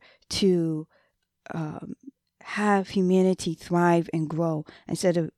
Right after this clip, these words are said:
be completely annihilated and destroyed. And sadly, there, there are those completely taken over. Who knows? Perhaps even possessed m-, by multiple legions, okay,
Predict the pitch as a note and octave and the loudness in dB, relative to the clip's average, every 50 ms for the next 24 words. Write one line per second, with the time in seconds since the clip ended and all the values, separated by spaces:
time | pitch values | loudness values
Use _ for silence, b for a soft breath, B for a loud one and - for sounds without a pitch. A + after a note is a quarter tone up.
0 | _ _ _ _ _ - - F3+ F3 - - E3 D3 - - - F3+ F3 - F3+ | _ _ _ _ _ -2 0 0 0 0 0 -2 -4 -2 0 0 0 2 2 0
1 | E3+ E3 - - E3+ E3 E3 D#3+ E3+ E3 E3 E3 E3 D#3+ D#3 D#3 D3+ D3 - - | -2 -2 -2 -2 -4 -2 0 0 2 2 4 4 2 2 0 -2 -2 -4 -6 -4
2 | D#3+ D#3+ D#3+ D#3+ D#3 D3 - - - - D#3+ E3 D#3+ D#3 D3 - _ b b b | -4 -6 -4 -4 -6 -6 -6 -8 -6 -4 -4 -2 -2 -2 -4 -6 _ b b b
3 | b b b b b b b - E3+ E3 - - G3+ F#3+ F#3+ F3+ F#3 F3+ E3+ F3+ | b b b b b b b -2 -2 0 2 4 4 4 4 4 2 2 2 2
4 | F3+ E3+ E3 E3 - _ _ _ _ _ - F3 F3 F#3 F3+ F3 F3 E3 D#3 E3+ | 2 2 0 -2 -8 _ _ _ _ _ -4 2 4 6 8 8 6 6 6 6
5 | F#3 F#3+ F3+ E3+ - - - E3 - - - A#3 A3 - G3+ F#3+ F#3 - - F#3 | 8 8 8 6 4 2 0 0 0 0 -4 -4 -4 -2 -2 -2 0 2 2 2
6 | E3 - E3+ D#3+ D#3+ D#3 D#3 D3 D#3 D3+ - B B B B B _ _ _ _ | 2 2 2 0 2 0 0 -2 -4 -6 -8 B B B B B _ _ _ _
7 | - - - - - _ b b b b - B3+ A#3+ A3 G#3 G3 F3+ D#3+ - B | -12 -12 -12 -14 -18 _ b b b b 4 4 6 8 8 8 6 6 4 B
8 | B B B - - G#3+ G#3 - - - A3 G3 G3+ F3+ E3+ B B B - - | B B B 4 6 6 6 4 4 0 0 4 4 2 2 B B B 0 0
9 | - F#3+ E3+ D#3 E3 E3 G#3+ G#3+ D#3 - - - - - - - B B B B | 2 0 -2 4 10 10 10 10 10 6 2 2 0 0 -2 -6 B B B B
10 | B B - F#3+ F#3+ - - - F#3 F3+ F3 F3 G3+ G#3 G#3+ G#3+ - - G3 F#3+ | B B 2 2 2 2 0 2 4 6 8 8 8 8 8 6 6 4 6 6
11 | F#3+ F#3 F3 F3 F#3+ G3 F#3+ D#3+ E3+ E3 D3+ D3 - E3+ D#3+ - G3 F3 E3 | 6 6 6 6 6 6 6 6 6 4 4 6 6 6 6 8 6 6 6